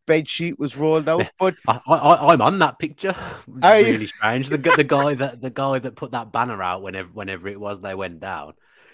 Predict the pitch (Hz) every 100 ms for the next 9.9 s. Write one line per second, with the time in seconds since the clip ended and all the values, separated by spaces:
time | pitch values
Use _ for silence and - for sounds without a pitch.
0 | _ 104 113 123 95 87 120 117 107 -
1 | 110 113 101 - 127 - - 98 - 90
2 | - 120 113 - 104 - 92 - 87 82
3 | 78 87 80 80 80 - 80 80 78 _
4 | _ _ - 92 110 104 98 98 90 92
5 | - 101 92 85 95 92 87 92 98 90
6 | 92 90 90 - 98 90 - 92 95 -
7 | 85 80 87 85 - 101 107 98 95 82
8 | 110 - 85 76 85 82 85 82 - -
9 | 85 87 92 85 85 101 107 - 95